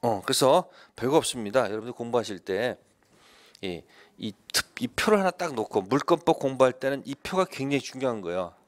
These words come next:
이 표. 예? 그래서 총칙 공부할 때 제가 하나 표 드릴 것이고,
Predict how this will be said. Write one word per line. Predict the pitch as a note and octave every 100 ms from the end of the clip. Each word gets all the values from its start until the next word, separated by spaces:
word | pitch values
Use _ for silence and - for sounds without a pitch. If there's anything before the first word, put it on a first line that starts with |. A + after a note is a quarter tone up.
| _ _ _ _ _ _
이 | -
표. | - - B2+ A#2+ - _ _ _ _ _ _ _ _ _ -
예? | A3 - _
그래서 | - C3+ C3 A2 - - _
총칙 | - - A3 G3+ - F#3+ -
공부할 | C3+ C#3 C3
때 | A#2+ A#2+
제가 | A2+ A#2 A2
하나 | C#3+ C3
표 | - G3
드릴 | F3+ C#3
것이고, | A#2+ A2+ A2+ G2 A#2+ G#2+